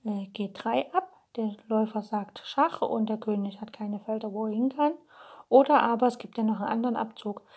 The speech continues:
Man kann natürlich auch den Springer nach C drei abziehen. Da kontrolliert er nämlich auch das Feld E zwei. Und auch dann ist der weiße König matt.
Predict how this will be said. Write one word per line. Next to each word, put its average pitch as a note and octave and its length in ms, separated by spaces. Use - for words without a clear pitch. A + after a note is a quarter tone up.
Man B3 140
kann G#3+ 200
natürlich G#3 580
auch - 100
den G3+ 200
Springer G#3 340
nach G3 220
C C4 260
drei - 340
abziehen. - 640
Da A#3+ 60
kontrolliert G#3+ 560
er G#3+ 60
nämlich F#3+ 300
auch A3+ 100
das A#3+ 200
Feld A#3 280
E A#3 160
zwei. G#3+ 400
Und G3+ 380
auch A3 220
dann G3+ 240
ist F#3+ 180
der A3 140
weiße G3 380
König G#3+ 440
matt. A3 260